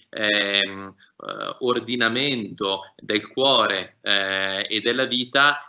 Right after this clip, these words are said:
che permette poi anche di gustare, eh, quello che ordinato non è, di apprezzare la sorpresa, eh, di apprezzare la provvisorietà e anche la contraddizione.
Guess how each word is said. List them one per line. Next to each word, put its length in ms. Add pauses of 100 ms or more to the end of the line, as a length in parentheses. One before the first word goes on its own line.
(120)
che 140
permette 680
poi 540
anche 400
di 160
gustare, 1000 (120)
eh, 220
quello 320
che 140
ordinato 640
non 180
è, 280
di 120
apprezzare 640
la 100
sorpresa, 960 (220)
eh, 600
di 120
apprezzare 1160
la 160
provvisorietà 1000
e 140
anche 300
la 140
contraddizione. 1300